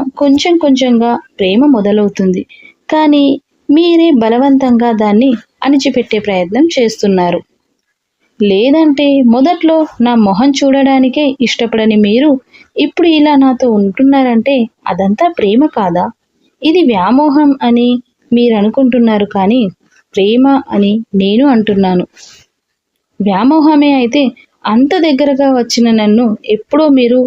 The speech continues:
పూర్తిగా మీ సొంతం చేసుకునేవారు. కానీ ఎక్కడో మీలో అలా చేయడం తప్పు అనే సంస్కారం ఉంది కాబట్టే పక్కనే ఉన్న నన్ను మీలో కలుపుకోలేకపోతున్నారు.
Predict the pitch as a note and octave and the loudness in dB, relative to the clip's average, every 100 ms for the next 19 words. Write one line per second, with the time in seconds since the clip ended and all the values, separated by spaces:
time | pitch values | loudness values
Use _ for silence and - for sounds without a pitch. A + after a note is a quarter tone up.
0 | - _ C4 C4+ - A#3 C4 C4 A3+ A3 | -4 _ -2 -2 -2 -2 0 2 0 0
1 | G3 G3 C4 A#3+ A3 - G3+ F#3 F3 E3+ | -2 0 0 0 -2 -2 -2 -2 -2 -4
2 | - _ _ _ _ _ _ - _ - | -6 _ _ _ _ _ _ -20 _ -4
3 | D4+ C#4+ C#4+ C#4 - A#3+ - D#4 E4+ D#4 | 0 2 0 -2 -4 -8 -4 -2 0 2
4 | B3 B3 A#3+ A#3+ A#3+ - A3+ B3 B3 - | 2 2 2 0 -2 -4 -2 -2 -2 -2
5 | A3+ C4+ C#4+ C4+ A3+ G#3+ - D4 - A#3+ | 0 2 0 0 -4 -6 -4 -4 -4 -2
6 | A#3 A3+ G#3 G#3 - C#4 C4 A#3+ G#3 A3 | -2 -2 -2 -4 -4 -2 -2 -2 0 0
7 | C4+ D4 C4+ B3+ - D4+ C4 _ - _ | 0 0 0 -2 -2 -4 -4 _ -20 _
8 | _ A#3+ B3 E4+ F4 E4+ D4 C4+ B3+ B3 | _ -8 -4 -2 0 2 2 2 2 2
9 | A#3+ A3 G#3+ C4+ G#3+ - G#3 A3+ C#4+ C4+ | 2 2 2 0 -2 -6 -4 -2 -2 -2
10 | B3+ A3+ G#3+ G#3+ G#3 G3+ G3+ F#3+ F3+ | 0 0 -2 -2 -2 -2 -2 -2 -2